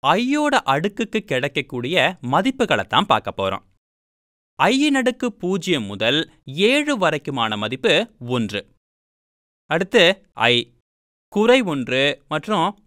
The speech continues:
குறை ஐ. இந்த மதிப்புகளை கொண்டு சில கணக்குகளை இப்ப நாம தீர்க்க போறோம். ஐயின் அடுக்கா சில எண்களை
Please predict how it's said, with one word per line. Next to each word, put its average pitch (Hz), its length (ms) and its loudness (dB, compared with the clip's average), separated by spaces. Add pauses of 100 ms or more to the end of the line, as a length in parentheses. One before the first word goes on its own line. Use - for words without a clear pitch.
குறை 208 460 2
ஐ. 117 380 0 (640)
இந்த 302 240 4
மதிப்புகளை 214 580 2
கொண்டு 175 520 0
சில 277 400 -2
கணக்குகளை 135 840 2
இப்ப 233 280 -2
நாம 180 240 0
தீர்க்க 135 280 -2
போறோம். 98 340 -4 (1300)
ஐயின் 294 600 2
அடுக்கா 175 540 4
சில 202 300 -2
எண்களை 170 540 4